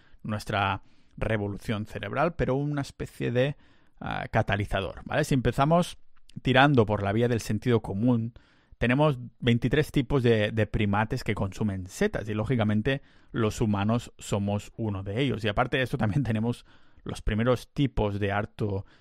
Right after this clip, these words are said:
arte de la historia, que es una de las cosas que comentaba en este capítulo de los psicodélicos. Ya comenté, am,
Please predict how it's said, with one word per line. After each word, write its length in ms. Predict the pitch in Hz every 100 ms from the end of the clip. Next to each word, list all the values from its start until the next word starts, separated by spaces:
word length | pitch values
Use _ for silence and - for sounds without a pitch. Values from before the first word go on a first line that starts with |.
| _
arte 380 | - 113 - 107
de 100 | 101
la 120 | 98
historia, 360 | 101 - 190 120
que 60 |
es 60 | 107
una 140 | 120
de 40 | 117
las 140 | 104
cosas 240 | - - 120
que 80 |
comentaba 380 | - 110 107 104
en 60 | 110
este 220 | 107 117
capítulo 520 | - - 107 107 104
de 100 | 107
los 140 | 104 -
psicodélicos. 760 | - - 120 113 - 123 127
Ya 140 | 131
comenté, 440 | 156 170 123 147 202 _ _ _ _ _ _ -
am, 340 | 107 104 -